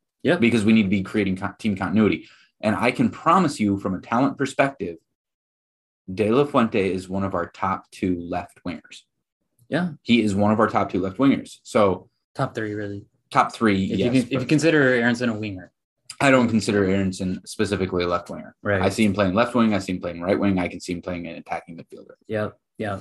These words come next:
Speaker 2: So
Speaker 1: I'm agreeing.
Speaker 2: I don't, I, I don't, I'm not talking specific midfield, uh, specific winger there, because we are allowed more than twenty-two people. So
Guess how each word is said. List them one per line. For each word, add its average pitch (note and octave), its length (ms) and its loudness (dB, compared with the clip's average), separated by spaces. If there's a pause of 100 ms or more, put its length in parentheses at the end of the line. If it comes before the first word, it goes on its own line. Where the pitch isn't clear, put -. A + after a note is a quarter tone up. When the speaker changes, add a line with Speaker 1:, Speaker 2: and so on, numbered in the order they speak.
Speaker 2:
So G2+ 300 2
Speaker 1:
I'm G#2 100 -4
agreeing. F#2+ 280 -8
Speaker 2:
I G#2+ 80 4
don't, A2 420 2
I, G2 300 -2
I - 40 4
don't, A2 260 2
I'm G2 180 0
not F#2+ 160 0
talking F#2 300 -6
specific F#2 520 -6 (180)
midfield, E2+ 340 -6
uh, F2 220 2
specific F#2+ 460 -8
winger E2+ 200 -12 (120)
there, - 140 -10
because C3+ 240 2
we C3+ 140 8
are A#2 180 8
allowed G2+ 240 2
more G2+ 220 4
than F#2 120 0
twenty-two F#2 360 -8
people. C3 380 0
So F#2 400 -6